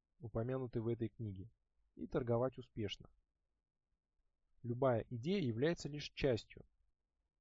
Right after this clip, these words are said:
и с помощью нее может быть разработан целый метод торговли.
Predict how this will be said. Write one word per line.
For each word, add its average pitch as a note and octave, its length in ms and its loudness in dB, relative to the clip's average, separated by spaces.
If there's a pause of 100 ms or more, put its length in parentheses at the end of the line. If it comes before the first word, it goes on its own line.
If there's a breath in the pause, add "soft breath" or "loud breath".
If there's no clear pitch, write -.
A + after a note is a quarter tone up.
и A#2 60 -12
с - 40 -16
помощью C#3+ 440 -4
нее F3+ 280 -2
может D#3+ 340 -2
быть C3 180 0
разработан C3 640 2
целый D3 300 -2
метод B2 340 -2
торговли. G#2+ 520 -2